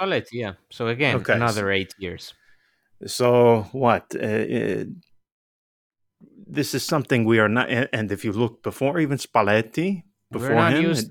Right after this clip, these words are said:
Speaker 1: to this. No, we're not used to this.
Speaker 2: Capello.
Speaker 1: And it's very, yeah, it's very, it's very rare. It's not a good, it, it,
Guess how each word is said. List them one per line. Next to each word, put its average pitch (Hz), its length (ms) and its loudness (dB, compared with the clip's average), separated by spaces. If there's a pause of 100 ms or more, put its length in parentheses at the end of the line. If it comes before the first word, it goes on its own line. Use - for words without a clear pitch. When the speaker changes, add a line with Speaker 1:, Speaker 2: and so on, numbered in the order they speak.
Speaker 1:
to 101 60 0
this. 95 240 -2
No, 143 180 2
we're 135 140 0
not 151 220 -2
used 139 200 -8
to 127 100 2
this. 95 100 -6
Speaker 2:
Capello. 95 480 -4 (320)
Speaker 1:
And 123 160 -10
it's 123 140 -12
very, 139 300 -6
yeah, 131 160 -8 (160)
it's 110 180 -16
very, 147 320 -6
it's 123 140 -10
very 139 320 -6
rare. 120 380 -4
It's 113 240 -12
not 120 200 -8
a 117 60 -8
good, 113 400 -4
it, 107 220 -10
it, 113 120 -14